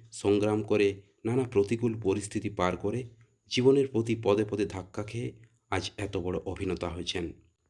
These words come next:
এক, শৈশব ও পরিবার হারানোর কষ্ট। তিনি উনিশশো পঁয়ষট্টি সালে দোসরা নভেম্বর দিল্লিতে জন্মগ্রহণ করেন। ছোটবেলায় তিনি তার বাবা মাকে হারান। তার বাবা মীর তাজ মোহাম্মদ খান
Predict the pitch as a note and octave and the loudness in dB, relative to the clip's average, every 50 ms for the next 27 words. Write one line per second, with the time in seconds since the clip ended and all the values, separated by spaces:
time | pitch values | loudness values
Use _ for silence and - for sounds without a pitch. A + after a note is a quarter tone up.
0 | _ _ _ - E3+ - - F#2+ F2 - - - - - - - - - - - | _ _ _ 6 8 8 8 8 2 -2 -8 -16 -18 -20 -20 -20 -20 -20 -20 -14
1 | - - - B2 B2 B2 - C#3+ D3 C#3+ - - - - G2+ G2 - G2 G2 G2 | -4 2 2 2 2 2 0 -2 -4 -4 -6 -10 -4 -4 -4 0 2 0 2 2
2 | F#2+ F#2+ E2+ D#2+ F#2 F2+ F2+ F2+ F#2 F2+ F2+ - F2 F2+ F2+ - - F#2 F2 E2 | -2 -4 -4 -6 -4 -2 -2 -2 -2 -4 -4 -2 -2 -2 -2 -2 -2 -2 -4 -4
3 | - _ _ _ _ _ _ _ _ _ _ _ _ _ _ C3+ B2+ B2 A2 A2+ | -6 _ _ _ _ _ _ _ _ _ _ _ _ _ _ 2 2 4 4 4
4 | A#2+ A#2+ A#2+ - A#2+ A2+ G2+ G2+ G2 - A2 - A#2+ A2+ A2+ A#2 A2+ A2+ A2+ G2 | 2 2 0 -4 -4 -2 -2 -2 -2 -2 -2 -2 -2 -2 0 -2 -2 0 0 -2
5 | F#2 F2+ - G#2 G2+ G2+ G2 F2+ F2+ G2+ G2+ G2+ G#2+ A#2 A#2 - - - - - | -2 -2 0 0 2 2 2 0 0 -2 -2 -2 -2 -4 -6 -8 -16 -20 -20 -16
6 | _ F#2+ F#2+ G#2+ A2 A2 A2 A#2 - B2 A#2 - G#2 F2+ F#2 F#2 E2+ - F2+ F2+ | _ -4 0 2 2 4 2 2 2 2 2 2 2 2 2 0 -2 -4 -6 -8
7 | F2+ E2+ - F2 F2 D#2+ D#2+ - _ _ _ _ _ _ _ _ _ _ - - | -8 -4 -2 -2 -2 -2 -6 -10 _ _ _ _ _ _ _ _ _ _ -2 0
8 | C3+ C3+ C#3+ C3 C#3 C#3+ C#3+ C3+ - A2+ A2+ A2 A2+ G#2+ G2 F2 F2+ F2+ F#2 F#2 | 4 4 4 4 4 0 0 0 0 0 2 2 2 2 2 0 -2 -2 -2 -2
9 | F#2 F#2+ F#2 - F#2 F2 F2+ F2 F2 E2+ D#2+ - - _ _ _ _ _ _ _ | -2 -4 -4 -8 -10 -8 -4 -2 -2 -2 -2 -4 -10 _ _ _ _ _ _ _
10 | _ _ - F#2 F#2 F2+ F#2 F2+ F2 F2+ G2 F#2+ F2 - - _ _ A#2 A2+ A#2 | _ _ -2 -2 0 2 2 2 2 2 0 -2 -2 -6 -14 _ _ -4 0 0
11 | A#2+ A#2 - - G#2+ G2+ G2+ - - G2 F#2 G2 G2 F#2+ F#2 F#2 - - - G2 | 0 0 2 2 2 2 2 0 -4 -4 -2 0 0 0 -2 -2 -6 -6 -4 -2
12 | F2+ E2+ E2 - - | -2 -2 -2 -6 -14